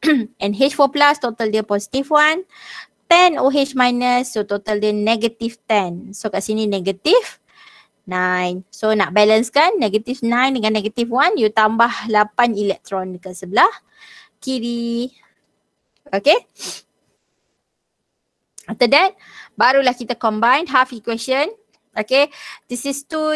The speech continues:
this is eight. So you multiply with four for the zinc. Okay, for the oxidation,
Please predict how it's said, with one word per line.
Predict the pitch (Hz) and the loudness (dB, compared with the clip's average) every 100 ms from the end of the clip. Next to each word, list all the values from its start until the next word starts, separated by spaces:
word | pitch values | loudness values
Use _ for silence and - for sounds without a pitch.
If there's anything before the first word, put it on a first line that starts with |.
| 262 | -4
this | 269 | -6
is | 247 - | -8 -8
eight. | - 262 285 285 - | -4 0 2 0 -4
So | - 214 208 208 | -4 0 2 2
you | 208 | 0
multiply | 202 202 226 233 220 | -2 -4 -4 0 0
with | 208 208 | 0 -2
four | - 269 285 294 | 2 4 6 4
for | 311 226 | 2 -2
the | 214 | -2
zinc. | 202 262 311 381 - _ _ _ _ _ 233 | -4 -6 -6 -8 -12 _ _ _ _ _ -10
Okay, | - 196 269 320 - - - - _ _ | -6 -2 0 0 -2 -16 -18 -18 _ _
for | - 202 214 208 | -4 0 2 0
the | 220 220 208 | -2 -2 -2
oxidation, | 220 - 233 233 277 330 427 | -4 -4 -4 -2 -2 -2 -6